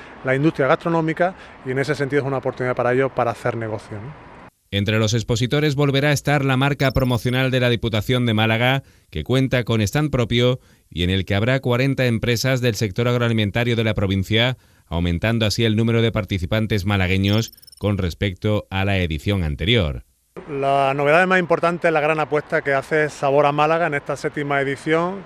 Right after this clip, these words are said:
Speaker 1: con el ámbito, pues, darle la mayor difusión a nuestra cocina, a nuestros productos, a nuestros productores, ¿no? En ese sentido, pues, el número de participantes, de productores, se incrementa a cuarenta, más que la edición anterior,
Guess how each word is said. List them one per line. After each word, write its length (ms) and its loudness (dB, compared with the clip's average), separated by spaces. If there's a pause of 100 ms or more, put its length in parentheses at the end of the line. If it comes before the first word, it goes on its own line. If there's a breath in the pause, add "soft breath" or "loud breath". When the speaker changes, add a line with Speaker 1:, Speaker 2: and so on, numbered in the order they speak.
Speaker 1:
con 140 -6
el 100 -2
ámbito, 380 0
pues, 180 0
darle 180 2
la 140 2
mayor 260 0
difusión 560 0
a 60 0
nuestra 260 -4
cocina, 360 -2
a 20 0
nuestros 240 -2
productos, 240 0
a 20 -2
nuestros 300 -4
productores, 560 -2
¿no? 100 -8 (560 loud breath)
En 100 -2
ese 160 2
sentido, 580 2
pues, 220 2
el 80 -2
número 240 4
de 100 4
participantes, 600 -2
de 100 0
productores, 640 0
se 100 -2
incrementa 540 -2
a 60 2
cuarenta, 400 -2
más 220 -4
que 120 0
la 160 2
edición 580 -2
anterior, 600 2